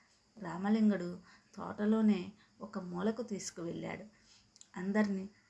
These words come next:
"చూడండి మహారాజా, పైన చెట్టుకు తీగలతో గంగాళాన్ని కట్టిపెట్టాను, కింద కొత్త కొవ్వొత్తిని ఒకదాన్ని వెలిగించి పెట్టాను.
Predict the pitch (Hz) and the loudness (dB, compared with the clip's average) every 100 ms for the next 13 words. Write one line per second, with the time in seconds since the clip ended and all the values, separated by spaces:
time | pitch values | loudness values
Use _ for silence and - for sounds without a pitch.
0 | - 202 190 185 175 165 - 170 165 160 | -6 -4 -2 -4 -6 -8 -6 -4 -4 -6
1 | 175 214 - _ - - - 220 285 302 | -6 -8 -10 _ -20 -16 -2 -2 0 -4
2 | - 214 214 254 226 - 185 214 233 220 | 0 -2 -2 -10 -8 -4 -2 2 0 0
3 | 226 175 147 147 185 220 226 226 214 180 | -4 -4 -8 -4 0 2 2 0 -2 -4
4 | - 165 156 160 156 165 208 _ _ - | -6 -8 -6 -6 -8 -8 -12 _ _ -12
5 | 185 214 208 - _ 175 - 220 214 190 | -4 -2 -2 -4 _ -10 -8 -8 -8 -6
6 | 180 226 220 247 220 202 175 175 190 175 | -2 -2 -2 -6 -6 -4 -6 -4 -4 -4
7 | 165 175 220 220 226 202 - 160 151 | -2 2 2 0 -6 -10 -10 -12 -10